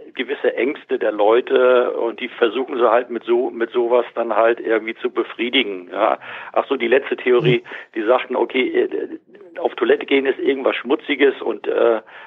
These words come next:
Speaker 1: und, äh, deswegen bereinigt das man, man das mit, mit Toilettenpapier. Also ist es was Gutes, we-, Gutes, wenn man's hat. Ne? Also man kann das Schmutzige in irgendeiner Form beseitigen. Das war, glaub ich, die dritte Theorie noch, die irgendwelche Wissenschaftler oder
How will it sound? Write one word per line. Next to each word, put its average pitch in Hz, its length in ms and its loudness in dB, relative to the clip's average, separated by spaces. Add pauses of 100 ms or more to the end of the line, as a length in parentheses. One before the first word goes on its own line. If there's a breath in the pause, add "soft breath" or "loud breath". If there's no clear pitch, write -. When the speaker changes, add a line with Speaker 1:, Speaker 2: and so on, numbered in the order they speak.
(240 loud breath)
Speaker 1:
und, 117 300 -8
äh, 120 300 4 (180)
deswegen 123 880 0
bereinigt 113 540 2
das 104 120 -2
man, 107 320 -2
man 107 280 -4
das 104 180 0
mit, 113 220 -4
mit 117 180 0 (220)
Toilettenpapier. 113 880 0
Also 98 180 -2
ist 92 160 -4
es - 140 -14
was 104 240 0
Gutes, 127 360 -2
we-, - 200 2
Gutes, 147 380 -2
wenn 120 120 2
man's 110 200 2
hat. - 260 -2 (260)
Ne? 110 120 0 (120)
Also 117 220 0
man 120 140 0
kann 123 180 -2
das 117 120 0
Schmutzige 120 500 -2
in - 320 2
irgendeiner 127 320 0
Form 113 260 2
beseitigen. 92 600 -4
Das - 180 -6
war, 101 140 2
glaub 107 180 2
ich, - 60 -10
die 98 120 -8
dritte 113 300 2
Theorie 110 420 0
noch, 107 240 0 (560 loud breath)
die - 100 -10
irgendwelche 110 680 0
Wissenschaftler 113 600 -2
oder 107 300 2